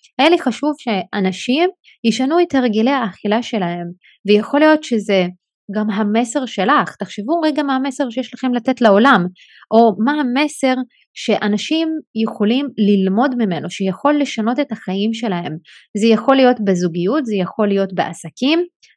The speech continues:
זה יכול להיות בפן האישי, כל אחד והמטרה הנעלה שלו, ואני עוד הולכת לדבר בהמשך ב-, בפרקים על ייעוד, ואני אשלב גם את זה עם הנומרולוגיה,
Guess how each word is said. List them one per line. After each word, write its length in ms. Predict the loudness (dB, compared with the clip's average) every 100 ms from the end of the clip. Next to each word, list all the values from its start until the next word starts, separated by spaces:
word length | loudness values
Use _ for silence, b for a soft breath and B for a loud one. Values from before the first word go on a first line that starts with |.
| -4
זה 80 | 2
יכול 400 | 2 2 2 4
להיות 380 | 4 6 4 2
בפן 400 | -4 -4 -2 0
האישי, 420 | 0 -4 -6 -4 -4 -6 _ _ _
כל 220 | 2 2 2
אחד 240 | -2 -2 -2 -2
והמטרה 540 | -4 -4 -6 -4 -2
הנעלה 640 | -2 -2 -4 -6 -6 -6
שלו, 300 | -4 0 0 -2 _ _ _ -12 -4
ואני 360 | -2 -2 -2 -2
עוד 180 | 0 2
הולכת 300 | 0 -2 -6
לדבר 320 | -4 -2 0
בהמשך 400 | 0 -2 -4 -6 -4
ב-, 220 | -4 -4
בפרקים 480 | -6 -6 -2 0 0
על 160 | 0 0
ייעוד, 520 | -2 -2 0 2 0
ואני 380 | -2 -2 -2 -4 -6
אשלב 260 | -4 -4 -2
גם 160 | -4
את 100 | -4
זה 80 | -4
עם 100 | -4
הנומרולוגיה, 720 | -2 -2 -2 0 0 -2 -2